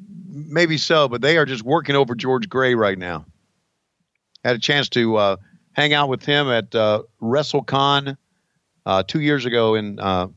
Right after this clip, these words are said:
or I guess over a year ago now in Orlando. Uh, really a good guy, but he was a guy that, yeah, uh, George Gray was a guy that,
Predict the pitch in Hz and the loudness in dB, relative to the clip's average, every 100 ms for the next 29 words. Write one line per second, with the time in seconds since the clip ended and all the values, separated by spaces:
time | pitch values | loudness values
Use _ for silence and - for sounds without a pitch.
0 | _ 113 107 117 110 104 113 117 110 101 | _ -2 0 0 -2 -4 -2 0 2 2
1 | 101 98 95 95 92 92 92 - _ _ | 2 2 2 0 2 0 0 -6 _ _
2 | _ _ 104 95 92 98 98 85 80 82 | _ _ 0 2 2 2 0 0 0 -4
3 | - _ _ _ _ _ _ _ - 87 | -20 _ _ _ _ _ _ _ -2 0
4 | 85 80 90 _ _ _ _ _ _ _ | 0 -4 -14 _ _ _ _ _ _ _
5 | _ _ _ _ _ _ - 123 156 131 | _ _ _ _ _ _ -2 2 2 2
6 | 117 127 127 131 117 113 156 165 143 135 | 0 0 2 2 2 2 2 2 0 2
7 | 156 156 131 123 - _ _ _ _ _ | 2 2 2 0 -4 _ _ _ _ _
8 | _ _ _ 233 208 233 - - - 202 | _ _ _ _ -16 -14 -12 -14 -16 -10
9 | 180 214 180 196 190 147 151 160 160 143 | -2 -2 2 2 2 2 2 4 6 4
10 | 135 | 2